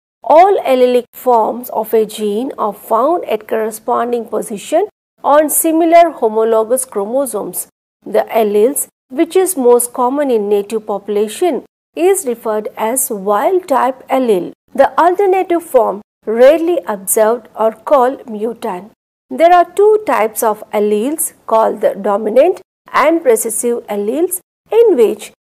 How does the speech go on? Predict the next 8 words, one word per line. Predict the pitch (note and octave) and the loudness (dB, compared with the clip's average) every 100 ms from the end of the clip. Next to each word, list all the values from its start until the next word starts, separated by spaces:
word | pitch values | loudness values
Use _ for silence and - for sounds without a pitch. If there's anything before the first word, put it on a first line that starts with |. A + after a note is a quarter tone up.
| _ G#3+ | _ 0
dominant | A#3+ G#3+ A3 B3+ E4+ E4 - - | 0 2 0 2 2 -2 -10 -4
are | A#3+ | -4
denoted | G#3 A3 G#3+ G#3+ G#3+ D#4+ E4 | -2 -2 0 0 0 -4 -4
using | A3+ A3 G#3+ A#3+ A#3+ - | -6 -4 -4 -4 -8 -6
uppercase | A#3 B3 C4+ C4 G#3 G3+ | -4 0 0 0 -4 -4
letter | F#3+ F#3 B3+ D#4 B4+ _ _ _ | -6 -4 2 2 2 _ _ _
and | - A3+ G#3 G3+ | -4 -2 -2 2
their | A#3+ D#4+ A#3 C#4 | 4 6 4 2